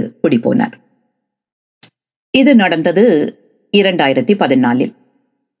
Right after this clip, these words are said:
அன்று பிடித்த சனியன்தான். மூன்று வீடுகள் மாறிவிட்டார். அப்போது வேலையும் இல்லாத நிலையில் முதியோர் ஓய்வூதிய பணத்தை வைத்துக்கொண்டு ஸ்காபரோவில் அல்லது மார்க்கத்தில் வீடெடுக்கிறது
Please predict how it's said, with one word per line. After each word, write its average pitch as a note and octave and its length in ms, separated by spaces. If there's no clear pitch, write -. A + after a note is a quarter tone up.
அன்று F3 480
பிடித்த D3 360
சனியன்தான். D3 680
மூன்று G3 380
வீடுகள் D3+ 380
மாறிவிட்டார். B2+ 600
அப்போது B3+ 680
வேலையும் G3+ 480
இல்லாத D#3+ 300
நிலையில் D3+ 420
முதியோர் G#3+ 520
ஓய்வூதிய E3+ 540
பணத்தை C#3+ 380
வைத்துக்கொண்டு C#3+ 580
ஸ்காபரோவில் G#3 840
அல்லது E3 340
மார்க்கத்தில் D#3 640
வீடெடுக்கிறது D3+ 720